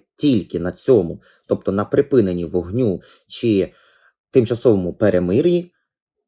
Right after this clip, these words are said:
і не буде думати про, насамперед, своє майбутнє, не буде працювати на оборону, тоді війна буде тривати як мінімум до дві тисячі тридцять четвертого року, а саме до березня дві тисячі тридцять четвертого року.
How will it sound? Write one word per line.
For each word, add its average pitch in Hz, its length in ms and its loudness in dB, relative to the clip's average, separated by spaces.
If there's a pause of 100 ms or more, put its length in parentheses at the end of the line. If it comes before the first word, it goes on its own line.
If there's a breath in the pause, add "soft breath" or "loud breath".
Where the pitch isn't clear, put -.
(120)
і 147 100 0
не 165 100 2
буде 131 280 2
думати 90 440 -2
про, 90 420 -2
насамперед, 90 640 -8
своє 104 480 -4
майбутнє, 113 720 -2 (120)
не 120 100 0
буде 123 200 2
працювати - 720 -6
на 92 140 -4
оборону, 104 500 0
тоді 101 400 -2
війна 92 500 -4
буде 92 260 -4
тривати 95 560 -2
як 95 340 -2
мінімум 117 520 -4
до 98 240 0
дві 82 420 -10
тисячі 123 480 -2
тридцять - 480 -4
четвертого 85 680 -6
року, 101 320 -4
а 87 80 -8
саме 107 360 -4 (380 soft breath)
до 131 140 4
березня 104 500 0
дві 80 120 -8
тисячі 104 560 -8
тридцять 92 360 -6
четвертого - 560 -12
року. 78 340 -10